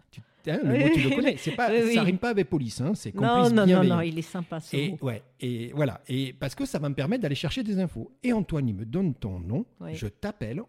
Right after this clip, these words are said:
Speaker 1: on se connaît pas. Tu vas m'aider à construire, finalement, avec des super anecdotes d'ailleurs, hein,
Speaker 2: Ouais,
Speaker 1: avec
Speaker 2: ouais.
Speaker 1: Antoine. Il faut aller écouter son podcast. Et à la fin de l'interview, puisqu'on était en train de s'interviewer, tous les deux, on s'est regardés, on a dit, « Mais attends », et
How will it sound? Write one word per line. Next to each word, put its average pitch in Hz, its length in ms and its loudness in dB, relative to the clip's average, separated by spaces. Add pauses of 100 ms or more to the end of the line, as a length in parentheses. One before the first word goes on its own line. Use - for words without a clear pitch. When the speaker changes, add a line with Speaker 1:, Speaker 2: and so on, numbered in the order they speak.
Speaker 1:
on 107 60 -12
se - 140 -14
connaît 196 280 -4
pas. - 260 -14 (340)
Tu 160 120 -10
vas 131 120 -2
m'aider 180 460 0
à 139 80 -4
construire, 135 680 -6
finalement, 113 360 -2
avec 98 180 -8
des 98 100 -12
super 143 320 -6
anecdotes 110 420 -6
d'ailleurs, 95 340 -8
hein, 208 80 0
Speaker 2:
Ouais, 240 80 2
Speaker 1:
avec 269 240 4
Speaker 2:
ouais. 226 60 0
Speaker 1:
Antoine. 139 320 -6
Il 139 100 -8
faut - 120 -6
aller 113 100 -6
écouter 139 260 -6
son 139 180 -8
podcast. - 540 -8 (500)
Et 127 280 -2 (200)
à 107 120 -6
la 113 100 -4
fin 240 160 -4
de 196 120 -4
l'interview, 131 500 -4
puisqu'on 98 320 -10
était 101 180 -8
en 110 60 -4
train 165 140 -8
de 151 40 -8
s'interviewer, 139 540 -8 (500)
tous - 120 0
les 131 80 2
deux, 143 100 2
on 185 60 4
s'est - 140 -4
regardés, 110 320 -6
on 151 60 0
a 117 60 0
dit, « 98 140 -6
Mais 98 80 -4
attends », 143 460 -6
et 107 300 -8